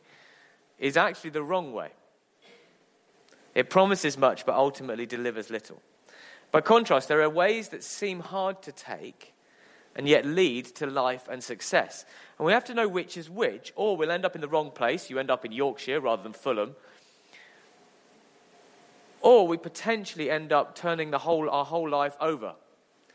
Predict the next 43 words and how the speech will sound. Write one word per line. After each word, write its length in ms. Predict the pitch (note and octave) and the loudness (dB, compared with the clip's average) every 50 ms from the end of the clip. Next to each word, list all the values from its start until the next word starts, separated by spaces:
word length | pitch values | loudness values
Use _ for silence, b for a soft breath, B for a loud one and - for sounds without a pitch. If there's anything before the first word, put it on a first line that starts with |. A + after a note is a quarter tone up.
| b b b b b b b b _ - - | b b b b b b b b _ -12 -8
as 140 | - A#2+ A#2 | -6 -4 -2
the 100 | - B2 | 0 2
lorry 220 | B2 C3 C3 B2+ | 4 6 6 6
driver 300 | A#2+ - A2+ G#2 G2 F#2 | 6 6 4 4 4 2
found. 400 | G2 - - F#2+ E2+ D#2 D2+ - - _ _ _ _ _ _ _ _ _ _ _ _ _ _ _ _ _ - - - - - - - B B B B B B B B B - - | -2 -6 -6 -6 -6 -8 -12 -20 -20 _ _ _ _ _ _ _ _ _ _ _ _ _ _ _ _ _ -20 -20 -20 -20 -20 -16 -14 B B B B B B B B B 0 2
And 360 | E3 E3 E3+ F3 F3 F3+ D#3+ | 4 6 6 4 4 2 2
I 40 | F3+ | 2
want 180 | G3+ B3 B3+ | 4 4 4
to 40 | A#3 | 4
look 180 | G#3+ A#3 F#3+ - | 2 2 0 0
this 200 | E3 D3+ - - | -4 -8 -6 -4
morning 420 | D#3+ C#3+ C3 A#2 G#2 G2+ G2+ F#2+ - | -4 -2 -2 -2 -4 -6 -8 -8 -4
at 160 | - C#3+ C#3+ | -2 0 0
what 180 | D3+ D#3 D3 D3+ | 0 -2 -4 -4
Jesus 380 | - F#3+ G3+ G3 - C#3+ B2 - | -4 -6 -6 -6 -6 -8 -10 -10
says 480 | - - C3+ A2 G2 G2 F#2+ - - - | -10 -8 -6 -6 -6 -8 -10 -14 -12 -10
about 480 | B2+ A#2+ G#2+ B2 B2+ B2 A#2+ G2 C3 | -10 -6 -4 -2 -2 -2 -4 -6 -8
the 80 | C3+ B2 | -12 -12
way 600 | A#2+ B2 D3+ E3 C#3+ A#2 G#2+ G#2 G#2 A2 G2+ - - C3 | -8 -2 0 0 0 0 -2 -4 -8 -8 -10 -12 -10 -8
that 180 | B2+ A2+ - | -8 -6 -6
leads 720 | C3 C3 C#3 C#3+ B2+ A2+ G#2+ G#2 - - - - - - b b b b b b b b _ | -4 -4 -2 -2 -2 -4 -8 -12 -12 -14 -14 -14 -14 -16 b b b b b b b b _
to 140 | - - B2+ | -6 -4 2
life. 560 | B2 B2+ B2 G2 F2 - - - - - - - _ _ - - | 4 6 6 4 2 -4 -12 -16 -18 -20 -20 -20 _ _ -6 -4
The 80 | B2+ | -4
way 320 | B2 C3 D3+ D3+ C#3 C3 B2 | 0 4 6 6 6 6 2
that 160 | A2+ A#2 G2+ | -2 -6 -6
leads 260 | A#2+ A#2 A2+ G#2 - - | -6 -8 -8 -8 -10 -10
to 60 | A2+ | -6
life. 400 | A2 A2 G#2 F#2 E2+ - - - B B B B B B B B B B - | -4 -4 -4 -4 -8 -14 -20 -20 B B B B B B B B B B -8
It's 100 | G3+ G3+ | -2 0
actually 200 | C#4 B3 G#3+ A#3+ | 0 0 -2 -2
quite 240 | - - A#3 F#3 F3+ | 2 4 4 4 4
an 80 | F3+ | 2
important 500 | F3+ - - - A3+ G#3 G#3+ - F3+ C#3+ | -4 -6 -2 0 2 2 2 -2 -6 -6
theme 380 | C3+ - - G#3+ A3+ A3 G#3+ G3 | -8 -2 0 2 2 2 0 -2
for 100 | - D#3+ | -4 -4
Jesus. 400 | C#3+ C#3+ C3+ A#2+ G#2 G2+ - - | -4 -4 -4 -6 -6 -8 -10 -6
You 60 | F#3+ | -2
might 160 | F#3+ F3+ D#3+ | -2 0 2
not 180 | E3+ F3 E3+ E3 | 2 2 2 2
know 180 | E3 E3+ F3+ | 4 4 4
this 200 | E3+ C#3 A#2+ - | 4 2 0 -2
because, 580 | - - - - - C#3 B2 B2 A2 - - - | -6 -10 -12 -6 -2 -2 -2 -2 -4 -6 -10 -12